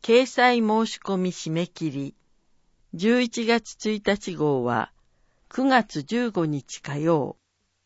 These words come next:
十一月十五日号は、九月三十日水曜。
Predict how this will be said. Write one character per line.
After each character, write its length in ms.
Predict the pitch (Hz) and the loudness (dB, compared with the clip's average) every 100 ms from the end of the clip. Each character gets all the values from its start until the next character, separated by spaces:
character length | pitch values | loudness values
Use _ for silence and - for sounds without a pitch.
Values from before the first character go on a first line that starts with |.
| _ _ _ | _ _ _
十 280 | 175 196 240 | -2 2 2
一 220 | 247 - | 2 -4
月 320 | 214 220 214 190 | -2 0 0 -4
十 280 | 190 214 | 0 0
五 160 | 196 196 | 2 0
日 340 | 190 190 196 | 0 -4 -6
号 320 | 175 151 135 113 | 0 0 2 0
は、 240 | 110 - _ _ _ _ - | -2 -6 _ _ _ _ -4
九 160 | 254 | 0
月 260 | 262 240 - | 4 2 0
三 400 | - 208 214 233 | 0 2 4 2
十 240 | 220 240 | 0 0
日 340 | 196 156 - 123 | 0 -2 -4 -14
水 440 | - 170 196 185 | -4 -2 0 2
曜。 420 | 175 151 123 190 | 2 2 -2 -10